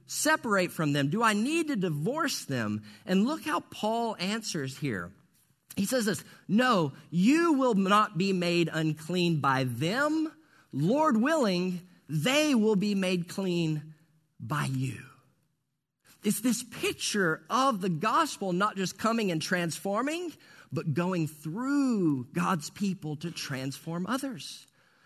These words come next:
Paul is saying when you as an unbel-, when, when you as a believer are married to an unbeliever,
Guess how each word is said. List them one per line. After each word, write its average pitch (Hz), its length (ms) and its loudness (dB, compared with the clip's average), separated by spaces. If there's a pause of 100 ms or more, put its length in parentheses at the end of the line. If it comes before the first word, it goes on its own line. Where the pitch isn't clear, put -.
(140)
Paul 285 300 0
is 254 100 0
saying 220 380 0
when 190 200 2
you 294 420 4
as 185 120 2
an 190 140 0
unbel-, 220 520 2
when, 202 160 2 (120)
when 214 160 4
you 339 160 4
as 214 100 4
a 196 60 2
believer 220 520 2
are 156 140 -2
married 226 480 0
to 196 120 -2
an 160 80 0
unbeliever, 254 720 0